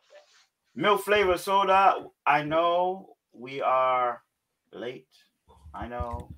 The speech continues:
Sorry. All right. I was just making sure that some technicalities were sorted and stuff like that. There was something I needed that's important becau-, for this episode, because we're gonna need you to, um, participate more than you do, probably.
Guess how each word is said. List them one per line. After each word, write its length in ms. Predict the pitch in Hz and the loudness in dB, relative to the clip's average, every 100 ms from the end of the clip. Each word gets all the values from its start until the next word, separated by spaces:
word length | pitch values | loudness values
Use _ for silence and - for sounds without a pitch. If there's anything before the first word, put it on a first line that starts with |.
| _ _ | _ _
Sorry. 800 | - - 101 113 113 117 117 113 _ _ | -20 -8 -4 -4 -6 -8 -12 -18 _ _
All 120 | 98 | -10
right. 200 | 104 117 | -4 -2
I 80 | 117 | -2
was 120 | 107 | -4
just 200 | 98 110 | -8 -14
making 300 | 117 131 123 | -10 -10 -10
sure 420 | 120 135 127 123 123 - - | -10 -2 2 2 -2 -12 -10
that 180 | - 113 | -2 -2
some 400 | - 117 117 117 - | 0 -2 -2 -4 -10
technicalities 1000 | - 123 - 113 - 131 131 113 117 107 | -6 -6 -6 -16 -2 0 2 -2 -10 -12
were 80 | 107 | -14
sorted 680 | - 117 117 110 113 110 | -10 -8 -8 -8 -8 -6
and 220 | 104 98 98 | -8 -10 -14
stuff 300 | - 107 - | -6 -6 -4
like 220 | 98 95 | -10 -6
that. 240 | 104 98 - | -6 -6 -6
There 100 | 101 | -10
was 180 | 101 - _ _ | -10 -16 _ _
something 300 | _ 123 117 | _ -4 -2
I 100 | 113 | -4
needed 300 | 110 117 110 | -4 -6 -4
that's 200 | 107 104 | -4 -4
important 460 | 101 98 120 98 98 | -8 -6 -4 -4 -6
becau-, 260 | 104 - - | -14 -20 -6
for 240 | 147 147 | 0 0
this 160 | 135 - | 0 -2
episode, 560 | 131 131 110 110 95 92 _ - _ - | -2 -2 -10 -6 -8 -10 _ -20 _ -10
because 800 | 107 - 220 214 170 165 - _ _ _ | -10 0 6 8 8 4 -4 _ _ _
we're 140 | - 127 | -4 0
gonna 180 | 151 | 2
need 260 | 135 147 139 | 2 -2 -2
you 120 | 139 | -4
to, 300 | 131 127 120 117 | -6 -6 2 4
um, 360 | 117 110 107 _ - _ - _ _ _ _ - - - | 4 2 -4 _ -20 _ -20 _ _ _ _ -12 -10 -10
participate 760 | 123 110 135 - - 110 104 | -10 -8 -10 -10 -14 -12 -10
more 240 | 104 117 117 | -10 -8 -6
than 160 | 110 | -6
you 120 | 107 101 | -8 -8
do, 220 | 107 98 | -8 -10
probably. 520 | 92 90 87 90 92 | -10 -12 -10 -12 -14